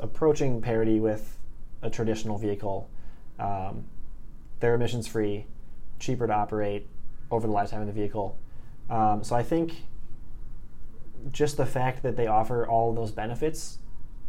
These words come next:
um, once people have the option and the vehicles are available, and they know more about, like, all these myths that have been kind of busted, um,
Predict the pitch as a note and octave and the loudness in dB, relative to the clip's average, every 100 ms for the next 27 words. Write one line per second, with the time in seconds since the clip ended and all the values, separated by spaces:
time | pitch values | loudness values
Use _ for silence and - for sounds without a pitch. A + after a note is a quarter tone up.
0 | - A#2 A2+ A2 G#2+ G#2+ - - - - | -2 2 2 2 0 -2 -4 -4 -4 -4
1 | - - - - - - - - B2 B2 | -6 -6 -8 -6 -4 -4 -2 -2 0 0
2 | C3 C3+ C#3 C#3 C3 B2+ A#2 B2+ B2 A2+ | 0 2 4 4 2 2 4 2 0 0
3 | D3+ C#3+ C3 A2 A2+ A2 A2 G#2+ F#2+ G#2 | 0 0 0 -2 -2 -2 -4 -2 0 0
4 | A#2 C#3+ F3+ - - - - - - - | 0 0 0 0 -2 -2 -2 -2 -4 -4
5 | B2+ B2 A#2 G#2+ G#2+ G#2+ A#2 B2+ A#2+ G#2+ | 0 0 0 0 0 0 0 0 0 0
6 | G#2 A2+ - - - - - - - - | 2 2 0 -4 -8 -6 -4 -2 -2 -2
7 | - - - - - - - - G#2+ - | -2 -2 -2 -4 0 2 0 0 -2 0
8 | - A2+ A#2+ A2 C3 C#3+ - D3+ C#3+ C#3 | 0 2 0 0 0 0 -2 0 2 2
9 | C#3+ D3 C3 A2 A#2 - F3 F3+ - - | 0 0 0 2 0 0 0 0 -2 -4
10 | - - - - A2+ A2 A2 G#2+ G#2 | -4 -4 -4 2 4 4 4 2 -2